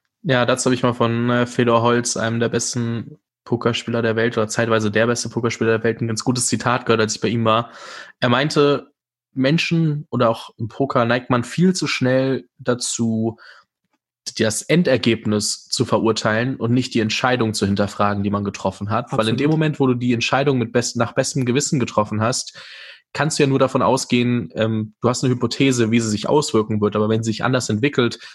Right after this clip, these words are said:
Speaker 1: dann lernst du was Neues dazu. Wenn du natürlich merkst, du hast die Entscheidung aufgrund einer dummen Basis getroffen, weil du nicht genug beleuchtet hast, was du eigentlich, ähm, alles hättest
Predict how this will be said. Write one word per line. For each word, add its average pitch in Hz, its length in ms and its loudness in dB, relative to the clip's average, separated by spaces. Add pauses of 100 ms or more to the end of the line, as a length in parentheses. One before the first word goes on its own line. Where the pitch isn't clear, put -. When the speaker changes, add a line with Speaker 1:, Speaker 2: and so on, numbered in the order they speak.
(100)
Speaker 1:
dann 110 100 2
lernst 120 280 2
du 123 40 0
was 117 140 0
Neues 107 220 0
dazu. 101 380 -2
Wenn 113 120 0
du 131 60 4
natürlich 135 420 -2
merkst, 139 220 -2
du - 20 0
hast - 140 -2
die - 40 0
Entscheidung 135 520 0
aufgrund 110 340 -2
einer 107 160 2
dummen 110 360 0
Basis 107 360 2
getroffen, 98 380 -2
weil 104 100 2
du 104 80 0
nicht 113 240 0
genug 113 240 0
beleuchtet 117 480 2
hast, 110 240 -2
was - 200 -4
du 104 280 0 (420)
eigentlich, 117 840 0
ähm, 110 480 -4 (680)
alles 117 300 0
hättest - 480 -4